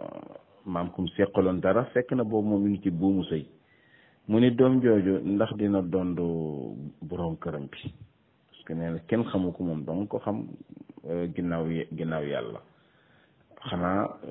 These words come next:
euh, kam ko seqal. Kam ko seqal sax mën naa ba nga xam ni ndax moo ko jur. Ndax boobu mi ngi borom këram.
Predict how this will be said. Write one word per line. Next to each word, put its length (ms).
euh, 400
kam 140
ko 100
seqal. 400
Kam 160
ko 120
seqal 360
sax 140
mën 240
naa 160
ba 120
nga 80
xam 160
ni 160
ndax 180
moo 200
ko 120
jur. 160
Ndax 200
boobu 260
mi 140
ngi 200
borom 300
këram. 240